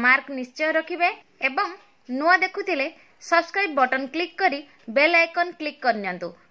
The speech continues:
ଯାହାଫଳରେ ମୋର ନେକ୍ସଟ ଭିଡ଼ିଓ ଆପଣଙ୍କ ପାଖରେ ଖୁବ୍ ଶୀଘ୍ର ପହଞ୍ଚିଯିବ। ସନ୍ଧି କ'ଣ? ପରସ୍ପର ସନ୍ନିହିତ ପୂର୍ବ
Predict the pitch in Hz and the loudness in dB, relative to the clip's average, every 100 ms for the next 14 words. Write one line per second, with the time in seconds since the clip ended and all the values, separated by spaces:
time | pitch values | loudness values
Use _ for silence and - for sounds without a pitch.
0 | - 254 254 311 381 349 285 - _ 214 | -10 0 2 2 2 2 0 -8 _ -6
1 | 226 233 330 - 381 330 285 294 - - | -4 0 0 -2 -4 -2 -2 -2 -8 -4
2 | 247 262 330 349 359 359 285 285 - _ | -2 0 -2 2 2 2 0 -2 -8 _
3 | - 415 415 359 370 320 240 180 165 98 | -8 -6 -6 -2 0 2 0 -2 -10 -12
4 | - _ _ _ _ - - 262 285 294 | -16 _ _ _ _ -10 -2 0 0 -2
5 | 403 453 - 185 147 143 - _ _ _ | -2 -2 0 0 -2 -8 -16 _ _ _
6 | _ - 240 262 381 440 - 427 440 440 | _ 4 6 6 4 0 0 2 2 0
7 | 311 220 220 311 392 403 - 247 294 - | 0 0 0 -2 -4 -6 0 2 2 -4
8 | - - _ - 320 311 254 | -20 -20 _ -4 -2 -2 -2